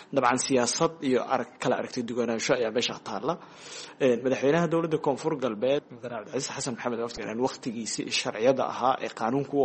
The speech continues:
ogolaa, waqtigiisa markuu ka dhammaaday, dadkii de stakeholderada ahaa ee madaxweynta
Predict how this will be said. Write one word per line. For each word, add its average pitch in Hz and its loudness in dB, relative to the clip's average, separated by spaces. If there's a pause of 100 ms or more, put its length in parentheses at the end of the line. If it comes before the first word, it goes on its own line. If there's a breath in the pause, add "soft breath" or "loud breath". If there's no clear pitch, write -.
ogolaa, 107 0 (560 loud breath)
waqtigiisa 151 4
markuu 143 2
ka 156 2 (160)
dhammaaday, 107 4 (580 loud breath)
dadkii 143 2
de 127 0
stakeholderada 127 0
ahaa 123 2
ee 123 -2
madaxweynta 120 0